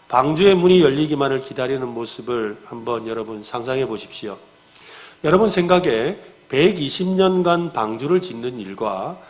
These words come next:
삼백칠십 일 동안 방주 안에 지내는 것 중에 어느 게 더 힘들까요? 여러분 생각에 어느 게 더 힘들 것 같습니까? 예, 백이십 년 동안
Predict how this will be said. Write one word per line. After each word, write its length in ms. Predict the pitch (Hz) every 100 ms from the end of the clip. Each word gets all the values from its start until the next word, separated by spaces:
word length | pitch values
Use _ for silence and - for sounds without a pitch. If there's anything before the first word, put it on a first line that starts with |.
| - -
삼백칠십 960 | - 214 214 214 214 - - 208 214
일 160 | 202 156
동안 480 | 131 147 143 107 -
방주 420 | 113 120 139 175
안에 220 | 190 185
지내는 400 | 180 123 127 127
것 140 | 123 -
중에 320 | 123 107 101
어느 200 | 117 139
게 100 | 202
더 80 | 202
힘들까요? 480 | 120 127 117 92 87 - _ _ -
여러분 220 | 151 147
생각에 280 | 135 143 123
어느 220 | 113 147
게 80 | 165
더 80 | 143
힘들 240 | 120 123
것 120 | 113 101
같습니까? 420 | 92 104 90 - - - _ _ _ - - _ 117
예, 180 | 104 -
백이십 420 | 143 147 139 151
년 160 | 151 147
동안 400 | 147 135 190